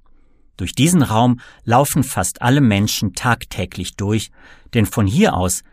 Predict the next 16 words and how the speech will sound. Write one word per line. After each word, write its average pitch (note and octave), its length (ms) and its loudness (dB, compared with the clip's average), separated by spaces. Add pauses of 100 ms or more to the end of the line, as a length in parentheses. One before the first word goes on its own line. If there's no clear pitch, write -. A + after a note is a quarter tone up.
(140)
gehen A#2+ 180 4
die G#2+ 80 2
meisten G2 600 0
anderen G#2 360 0
Zustände F#2+ 720 -4
ab. - 260 -12 (1300)
Die A#2 80 0
ganze F3+ 380 0
Atmosphäre A2+ 880 -2
in - 140 0
diesem G#2 260 0
Raum F#2+ 400 0
ist - 260 -8
gesättigt F#2+ 840 -6
mit G#2 160 -6
Sorgen. F2+ 540 -8